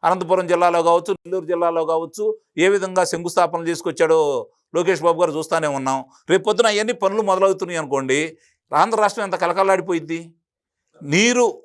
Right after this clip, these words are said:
నీరు కనుక సముద్రిగా తీసుకొచ్చేసి, రహదారులు పూర్తి చేసేసి, విద్యుత్తు తీసుకొని వస్తే ఇంకేం కావాలి ఆంధ్ర రాష్ట్రానికి? పెట్టుబడులు అదంతటా అయ్యే వస్తాయి కదా. అదే క్రమంలో ఉన్నారు ఈరోజు చంద్రబాబు నాయుడు గారు. నిస్సందేహంగా ఇవన్నీ ముందుకెళ్తాయి,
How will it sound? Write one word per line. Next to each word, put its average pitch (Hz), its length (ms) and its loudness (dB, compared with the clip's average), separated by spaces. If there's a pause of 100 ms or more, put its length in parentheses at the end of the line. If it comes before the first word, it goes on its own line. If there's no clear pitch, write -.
(120)
నీరు 208 260 0
కనుక 214 160 0
సముద్రిగా 190 560 0
తీసుకొచ్చేసి, 170 760 -8 (200)
రహదారులు 196 460 2
పూర్తి 180 320 -6
చేసేసి, 156 680 -6 (280)
విద్యుత్తు 160 440 -2
తీసుకొని 175 360 -2
వస్తే 160 280 -2
ఇంకేం 185 300 0
కావాలి 220 240 4
ఆంధ్ర 196 220 -2
రాష్ట్రానికి? 180 640 -6 (420)
పెట్టుబడులు 214 360 4
అదంతటా 185 400 -2
అయ్యే 196 140 2
వస్తాయి 180 300 0
కదా. 165 320 2 (300)
అదే 190 200 6
క్రమంలో 220 380 -2
ఉన్నారు 226 280 0
ఈరోజు 208 300 -2
చంద్రబాబు 185 320 2
నాయుడు 139 180 -2
గారు. 104 240 -6 (840)
నిస్సందేహంగా 208 580 0
ఇవన్నీ 202 280 -2
ముందుకెళ్తాయి, 185 680 -2